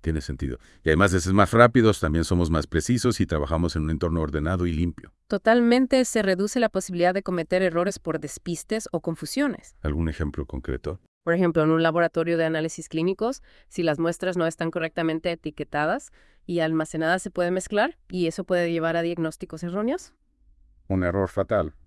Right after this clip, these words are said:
Speaker 2: Sin duda, en cambio, si se aplican las cinco S, se garantiza la trazabilidad de las muestras y se minimiza el riesgo de errores.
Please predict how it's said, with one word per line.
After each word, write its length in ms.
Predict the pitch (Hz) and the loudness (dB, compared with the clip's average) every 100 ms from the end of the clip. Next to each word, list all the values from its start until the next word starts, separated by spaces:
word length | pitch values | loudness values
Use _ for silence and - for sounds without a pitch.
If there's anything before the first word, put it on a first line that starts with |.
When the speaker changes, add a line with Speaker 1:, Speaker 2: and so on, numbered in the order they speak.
| - | -20
Speaker 2:
Sin 260 | - 220 214 | -2 2 4
duda, 180 | 254 277 | 4 4
en 80 | |
cambio, 340 | 285 277 247 247 | 2 2 0 -2
si 120 | 220 | -4
se 100 | 208 | -6
aplican 340 | 190 214 226 220 | -4 -4 -2 -2
las 140 | 214 | -2
cinco 340 | - 269 247 | -4 -2 0
S, 380 | 220 196 214 269 _ _ _ | 0 0 -2 -6 _ _ _
se 180 | - 208 | -4 0
garantiza 580 | 196 202 202 254 262 277 | 4 4 2 0 0 0
la 120 | 254 | 0
trazabilidad 560 | - 214 214 202 202 196 | -2 -4 -2 -2 0 0
de 60 | |
las 180 | 196 185 | 0 0
muestras 400 | 196 196 254 277 | -2 -2 -2 -4
y 60 | 214 | -4
se 120 | 190 | -4
minimiza 480 | 185 180 190 202 208 | -4 -2 -4 -4 -4
el 100 | 175 | -4
riesgo 320 | 175 170 175 | -4 -2 -2
de 60 | 165 | -4
errores. 460 | 147 143 - - | -6 -10 -14 -20